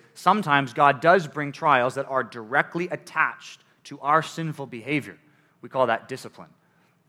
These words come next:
That's why whenever we're in a trial, we can't always say, "Oh, I'm playing victim here." Sometimes we cause the trials that we're in. Sometimes the trials that we go through are discipline,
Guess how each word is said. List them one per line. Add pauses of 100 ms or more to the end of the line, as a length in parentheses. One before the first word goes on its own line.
(160)
That's
why (120)
whenever
we're
in
a
trial,
we
can't
always
say, (240)
"Oh,
I'm
playing
victim
here." (360)
Sometimes
we
cause
the
trials (140)
that
we're
in. (760)
Sometimes
the
trials
that
we
go
through
are
discipline,